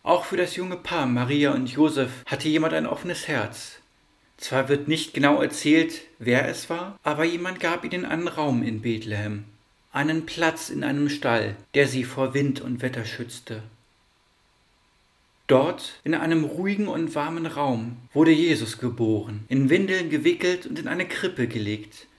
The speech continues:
Mit seiner Geburt erfüllte ein ganz besonderer Glanz diesen Stall. Es glänzte so sehr, dass es nicht nur Engel, sondern auch Hirten und später sogar einige Könige anzog.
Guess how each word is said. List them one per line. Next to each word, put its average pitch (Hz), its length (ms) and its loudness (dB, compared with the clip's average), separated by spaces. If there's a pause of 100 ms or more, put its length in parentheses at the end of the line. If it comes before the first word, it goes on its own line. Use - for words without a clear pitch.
(480)
Mit 131 120 -2
seiner 135 280 0
Geburt 135 480 0
erfüllte 156 400 0
ein 135 160 -2
ganz 160 280 -2
besonderer 156 520 0
Glanz 135 420 -2
diesen 117 480 -4
Stall. 110 380 -6 (240)
Es - 180 -6
glänzte 156 500 2
so 147 220 2
sehr, 139 480 -2
dass 180 180 -4
es - 160 -4
nicht 170 200 -4
nur 151 200 2
Engel, 156 400 4
sondern 139 280 -2
auch 139 180 -4
Hirten 185 380 6
und 139 120 -4
später 156 720 2
sogar 156 360 0
einige 160 320 0
Könige 143 520 2
anzog. 120 640 -4